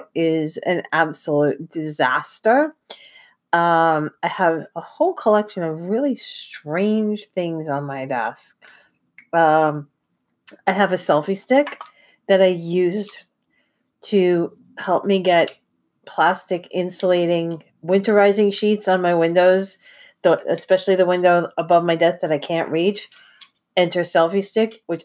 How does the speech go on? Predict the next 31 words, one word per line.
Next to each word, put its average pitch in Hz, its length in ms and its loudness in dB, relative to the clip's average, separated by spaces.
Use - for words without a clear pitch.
actually 156 300 -6
was 165 180 -2
a 160 40 -2
brilliant 165 580 0
idea 156 400 0
because 151 480 -4
it 170 180 0
worked 165 460 0
like 156 220 -2
a - 100 -4
charm. 139 480 -4
The - 80 -18
places 165 420 -6
I 180 100 2
couldn't 170 420 -2
reach 180 440 -8
to - 120 -20
put 165 220 -4
the 151 100 -6
tape, 196 420 -2
to 180 100 -14
put 165 240 -2
the, 156 180 0
the 156 340 0
insulating 214 600 2
sheets, 262 560 -4
selfie 170 440 0
stick 160 300 -6
to 165 100 -6
the 151 100 0
rescue. 139 560 -4